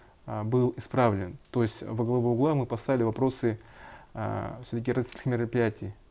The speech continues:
среди молодых госслужащих, повышение ответственности руководителей за принятие кадровых решений, вопросы профилактики коррупции, вопросы повышения качества оказания госуслуг. А, ну, э, конечно, когда возникает,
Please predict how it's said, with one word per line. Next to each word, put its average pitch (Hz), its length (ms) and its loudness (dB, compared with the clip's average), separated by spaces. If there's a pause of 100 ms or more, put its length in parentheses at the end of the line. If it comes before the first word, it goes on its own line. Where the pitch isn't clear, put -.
среди 117 220 0
молодых 120 420 0
госслужащих, 107 840 -4
повышение 120 440 2
ответственности 131 340 -2
руководителей 120 600 2 (360)
за 120 200 2
принятие 117 360 -2
кадровых 117 320 2
решений, 113 500 0 (400)
вопросы - 360 4
профилактики 131 480 0
коррупции, 104 580 -4 (420)
вопросы 117 420 2
повышения 123 320 0
качества 123 300 -2
оказания 113 300 0
госуслуг. 110 460 0 (720)
А, 107 640 -4
ну, 160 360 8
э, 120 280 -2
конечно, 147 400 6
когда 127 300 4
возникает, 120 600 4